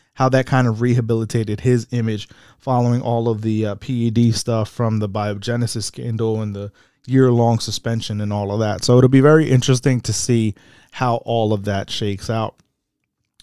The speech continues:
Now, uh, as we move on to the next topic here, um,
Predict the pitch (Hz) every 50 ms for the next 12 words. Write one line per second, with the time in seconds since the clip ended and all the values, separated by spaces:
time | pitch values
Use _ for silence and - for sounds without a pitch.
0 | _ _ _ _ _ _ _ _ _ _ _ _ 139 151 151 147 139 127 - -
1 | 131 135 131 123 127 127 135 135 139 123 131 143 143 151 160 175 185 160 165 160
2 | 156 156 147 - - - - 262 139 120 - - - - 135 123 123 120 127 131
3 | 127 - - - - - - 147 143 147 143 - 139 117 - - 127 120 113 107
4 | 101 - _ _ _ _ _ _ _ _ _ _ _ _ _ _ _ _ _ _
5 | _ _ _ _ 131 131 131 127 123 120 117 -